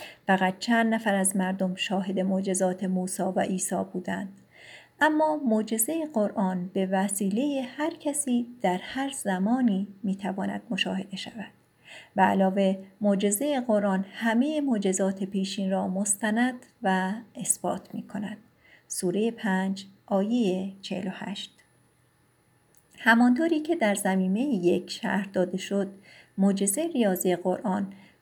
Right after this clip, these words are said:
بر اساس عدد نوزده می‌باشد. برای به اشتراک گذاشتن این معجزهٔ شگرف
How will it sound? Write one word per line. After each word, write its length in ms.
بر 220
اساس 480
عدد 360
نوزده 580
می‌باشد. 400
برای 420
به 160
اشتراک 500
گذاشتن 580
این 380
معجزهٔ 580
شگرف 580